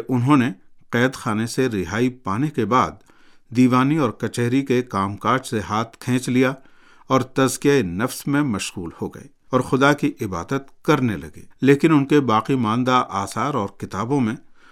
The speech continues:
اور اسی طرح ان کے دور کی تاریخی کتابوں میں ان کی رہائی کے بعد کی صورتحال کا اندازہ لگایا جا سکتا ہے، اور ان آثار و شواہد سے اس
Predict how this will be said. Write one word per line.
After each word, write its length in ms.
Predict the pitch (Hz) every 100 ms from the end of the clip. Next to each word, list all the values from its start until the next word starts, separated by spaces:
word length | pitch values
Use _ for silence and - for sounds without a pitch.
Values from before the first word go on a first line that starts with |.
| -
اور 120 | 113 113 -
اسی 260 | 127 - 147
طرح 300 | 117 123 82 - _
ان 160 | 139 131
کے 220 | 127 117 - - _ -
دور 260 | 113 135 147
کی 200 | - 127 - -
تاریخی 540 | 135 127 139 147 - 135
کتابوں 480 | 135 98 95 131 135
میں 140 | 123 - _ _ _
ان 160 | 147 143
کی 200 | 143 127 90
رہائی 300 | 98 101 139
کے 160 | 139 110
بعد 300 | 85 117 -
کی 100 | 139
صورتحال 600 | 120 123 107 - 104 120
کا 160 | 123 101
اندازہ 480 | 95 98 113 127 135 135 - - _ 131
لگایا 460 | 127 123 107 80 78
جا 140 | 104
سکتا 340 | 110 151 - 98
ہے، 160 | - - _ - - _ -
اور 240 | 120 104 - - - -
ان 240 | 131 120 - _
آثار 400 | 120 117 135 135
و 120 | 117
شواہد 640 | 117 - 95 110 107 151
سے 200 | - 135 139 - - - _ -
اس 200 | 135